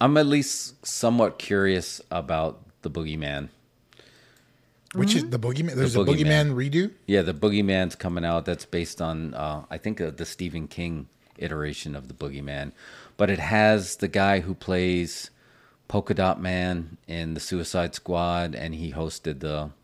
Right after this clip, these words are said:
Speaker 1: the Shutter Awards last year.
Speaker 2: Mm-hmm.
Speaker 1: He's in that. Uh, and it also has the girl,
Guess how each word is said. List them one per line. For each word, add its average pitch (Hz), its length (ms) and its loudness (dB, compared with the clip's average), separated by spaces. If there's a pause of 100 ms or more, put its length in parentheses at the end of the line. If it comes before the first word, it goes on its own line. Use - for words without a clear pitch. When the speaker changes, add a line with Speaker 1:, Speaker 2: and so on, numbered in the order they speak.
Speaker 1:
the - 60 -8
Shutter 82 500 -4
Awards 80 500 -4
last 82 320 -6
year. 78 320 -6 (100)
Speaker 2:
Mm-hmm. 131 300 -6 (400)
Speaker 1:
He's 85 220 -8
in 80 160 -4
that. 73 340 -4 (460)
Uh, 76 300 2
and 87 140 -4
it 87 80 -4
also 87 280 -2
has 73 320 -4
the 78 80 -10
girl, 76 460 -4